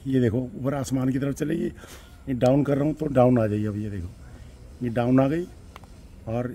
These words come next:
ये तीन सौ साठ डिग्री, ये देखो ये इधर भी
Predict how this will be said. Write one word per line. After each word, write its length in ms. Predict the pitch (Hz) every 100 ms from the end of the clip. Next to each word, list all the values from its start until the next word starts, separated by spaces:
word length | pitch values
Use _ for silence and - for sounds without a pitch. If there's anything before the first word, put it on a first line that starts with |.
| 196
ये 160 | 147 170 - -
तीन 120 | 151
सौ 140 | -
साठ 280 | - 143 139
डिग्री, 300 | 131 135 143
ये 920 | 156 - - - - - - - -
देखो 180 | 110 107
ये 120 | 117 139
इधर 240 | 160 123 139
भी 200 | 156